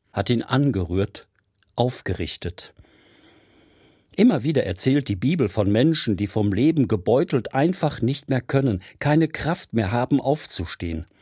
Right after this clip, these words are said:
Ein Engel rührt den Propheten Elia an, als dieser unter einem Strauch in der Wüste einschläft, nachdem er Gott gesagt hat:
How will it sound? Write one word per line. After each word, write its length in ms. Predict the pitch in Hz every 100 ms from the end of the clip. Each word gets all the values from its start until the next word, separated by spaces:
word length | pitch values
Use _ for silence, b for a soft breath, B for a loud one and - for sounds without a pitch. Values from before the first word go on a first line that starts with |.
| b b b b b b
Ein 140 | 107
Engel 320 | 117 170 107
rührt 260 | 98 120 131
den 160 | 135 127
Propheten 540 | 120 117 120 135 131
Elia 500 | 131 123 139 156 117
an, 220 | 98 95 B B B B B
als 300 | - 117 -
dieser 460 | - 160 143 113 -
unter 260 | 131 135 123
einem 240 | 131 131
Strauch 560 | - - 104 120 156 147
in 160 | 131
der 180 | 117 107
Wüste 400 | 131 151 - 117
einschläft, 720 | 113 139 - 104 95 - - - _ _ -
nachdem 320 | 113 127 165
er 80 | 117
Gott 260 | 143 147 -
gesagt 420 | 98 113 - -
hat: 200 | 131